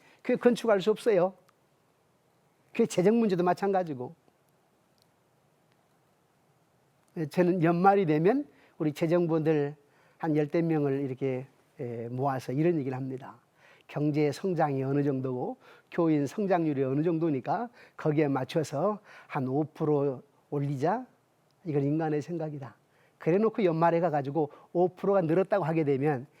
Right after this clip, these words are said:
어떻게 하나님 하셨다고 얘기할 수 있겠느냐? 그건 누가 못해. 그러나 우리는 이성을 초월해서 교회가 해야 될 일이 무엇인가?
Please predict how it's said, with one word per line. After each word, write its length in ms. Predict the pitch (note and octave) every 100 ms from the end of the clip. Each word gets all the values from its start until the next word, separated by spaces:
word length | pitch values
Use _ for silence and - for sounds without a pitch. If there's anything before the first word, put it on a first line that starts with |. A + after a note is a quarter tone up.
| - -
어떻게 280 | A#3+ - D4+
하나님 280 | C4 D#4+ C4+
하셨다고 400 | C4 C4 B3 F#3+
얘기할 280 | F#3 F3+
수 100 | F#3+ F3
있겠느냐? 440 | G3+ G3+ F3 D#3+ - -
그건 180 | D#4
누가 200 | D3+ F3+
못해. 460 | F#3+ A#3+ - - B2+ _ _ _ _ _ _ _
그러나 440 | - A#2+ C#3 C3 - _ - - _
우리는 200 | E3 D#3+
이성을 340 | E3 F3 D3+
초월해서 640 | C#3 - C3+ C3+ - B2+ D3+ _ _ _ - _ -
교회가 300 | - D#3+ E3+
해야 160 | G3+ F#3+
될 160 | A3
일이 120 | G#3
무엇인가? 640 | G#3+ G#3 C4 - A#3+ -